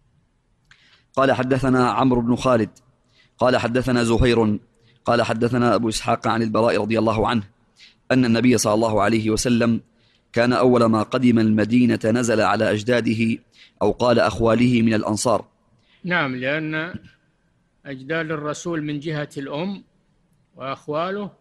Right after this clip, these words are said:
Speaker 2: من الأنصار رضي الله عنهم، أمه من الأنصار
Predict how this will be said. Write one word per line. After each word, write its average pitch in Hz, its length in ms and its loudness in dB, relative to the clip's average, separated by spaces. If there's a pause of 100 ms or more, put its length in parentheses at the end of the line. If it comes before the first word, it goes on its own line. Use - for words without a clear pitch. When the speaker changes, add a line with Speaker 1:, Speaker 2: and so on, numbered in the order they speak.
(280)
Speaker 2:
من 170 140 -6
الأنصار 139 640 -8
رضي 120 300 -14
الله 123 340 -10
عنهم، 113 360 -14 (1200)
أمه 170 400 -6
من 165 180 -6
الأنصار 143 680 -8